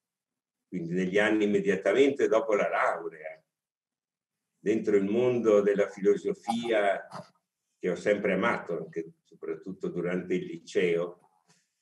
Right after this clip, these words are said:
eh, come dire, è rimasto un fascino profondo e sospeso,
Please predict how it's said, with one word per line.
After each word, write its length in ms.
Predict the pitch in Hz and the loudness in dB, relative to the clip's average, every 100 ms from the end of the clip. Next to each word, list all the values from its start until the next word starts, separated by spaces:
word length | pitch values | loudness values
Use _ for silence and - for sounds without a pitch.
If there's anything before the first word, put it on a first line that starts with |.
| _ _ _ | _ _ _
eh, 580 | 92 92 92 90 85 85 | -4 0 2 0 -2 -8
come 140 | 101 101 | -4 2
dire, 200 | 101 110 | 4 4
è 40 | |
rimasto 460 | 143 123 127 - 117 | 2 0 0 -2 -4
un 80 | 101 | -2
fascino 960 | 123 127 127 - 120 110 107 101 95 | 0 2 0 -2 -2 0 2 2 2
profondo 1160 | - 104 107 - 147 156 156 143 139 131 131 - _ _ _ _ _ _ _ | -4 -2 -2 0 0 0 0 4 4 4 2 -6 _ _ _ _ _ _ _
e 100 | 113 | -6
sospeso, 1160 | - 110 95 - - 92 82 73 80 71 - | -2 -2 -2 -8 -6 -2 -2 -6 -10 -10 -12